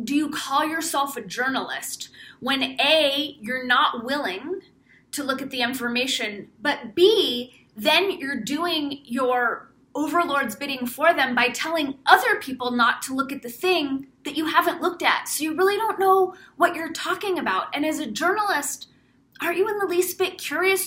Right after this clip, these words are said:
to know what they don't want you to see? I mean, for as long as most of us on this planet have been alive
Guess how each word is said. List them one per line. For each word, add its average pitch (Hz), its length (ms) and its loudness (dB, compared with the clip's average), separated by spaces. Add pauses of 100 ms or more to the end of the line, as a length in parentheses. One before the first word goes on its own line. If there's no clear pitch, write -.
to 269 80 -4
know 320 380 0 (240)
what 269 220 -2
they 339 100 -2
don't 339 220 2
want 311 200 0
you 311 80 -4
to 311 80 -4
see? 294 400 -2
I 311 120 2
mean, 311 240 0 (500)
for 320 180 -6
as 330 120 -4
long 392 260 2
as 262 220 -2
most 285 280 0
of 359 60 -4
us 359 160 0
on 294 120 -2
this 262 180 -4
planet 330 360 0
have - 240 -12
been 285 120 -6
alive 226 680 0